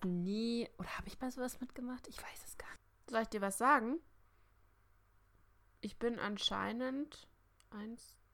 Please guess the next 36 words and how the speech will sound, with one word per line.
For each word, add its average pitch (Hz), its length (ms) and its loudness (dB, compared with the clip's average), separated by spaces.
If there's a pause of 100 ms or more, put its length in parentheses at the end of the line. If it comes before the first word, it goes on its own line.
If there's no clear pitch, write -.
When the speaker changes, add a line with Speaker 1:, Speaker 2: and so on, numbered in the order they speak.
Speaker 2:
zwei, 208 320 -10 (160)
am 208 380 -2 (280)
dritten 240 340 2
Januar, 220 680 4
oh 208 140 2
nein, 196 180 2
das 196 160 -6
ist - 180 -8 (340)
ja, 247 140 -2
wobei, 214 280 0
soll 196 120 0
ich 190 40 -4
das 190 140 -8
noch 190 120 -4
sagen 247 300 -2
oder 220 260 -2
heben 214 220 -2
wir 208 60 -2
uns 202 100 -2
das 202 120 -8
für - 80 -6
das 196 160 -4
nächste 202 280 -4
Mal? 208 140 2
Ah, - 40 2
ich 196 80 -4
sag's - 300 -4
noch. 185 140 -2 (280)
Am 190 140 0
dritten 220 280 0
Januar 214 340 2
zweitausendelf 196 800 -2
bin 202 140 -2
ich 196 120 -2
anscheinend 190 300 -2
ausgezogen. 180 640 -6